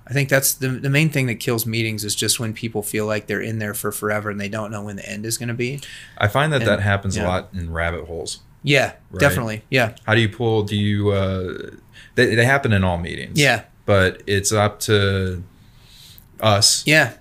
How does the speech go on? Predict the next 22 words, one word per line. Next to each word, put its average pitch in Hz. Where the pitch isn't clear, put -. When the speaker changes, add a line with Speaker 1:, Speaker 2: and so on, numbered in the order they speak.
Speaker 2:
to 95
pull 101
it 95
out. 95
Speaker 1:
Yeah. 131
Speaker 2:
How 110
do 117
you 110
go 107
about 98
Speaker 1:
Let's 92
Speaker 2:
doing 123
that? 135
Speaker 1:
sideline 135
this. 127
Let's 123
put 139
it 127
up. 123
Speaker 2:
Yeah. 107
Speaker 1:
Let's, 92
let's -